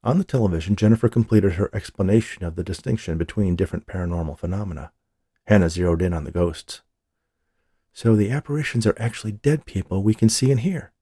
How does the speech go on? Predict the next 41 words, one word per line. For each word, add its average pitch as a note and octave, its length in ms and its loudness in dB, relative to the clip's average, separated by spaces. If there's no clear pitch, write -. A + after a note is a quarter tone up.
she - 180 -2
asked. - 320 -16
Jennifer E2 300 -6
nodded. F2 300 -6
"Yes, D#3+ 360 -4
though, G2+ 340 0
to - 80 -4
be G2+ 140 2
specific, - 580 0
it F2 100 2
isn't G2+ 280 2
the E2+ 160 -2
actual D2+ 260 -8
person, - 520 -2
just - 240 0
the A#2+ 60 0
psychic G#2+ 460 4
aspects A2 480 -4
of D#2 100 -12
them." D#2 220 -12
"And C3+ 120 2
are C3 160 2
they B2 180 0
still D#3 220 4
them? C#3 300 -4
I B2 60 6
mean, A#2+ 380 4
do A#2 100 2
they G#2 100 4
remember G2+ 380 4
who B2 160 -8
they F#2+ 160 -2
are A#2 220 -4
without, G#2 400 -4
without E2+ 360 -6
their E2 160 -8
bodies, F2+ 560 -6
their F#2 140 2
brains?" G#2+ 460 -2
Jennifer E2 320 0
finished. - 400 -12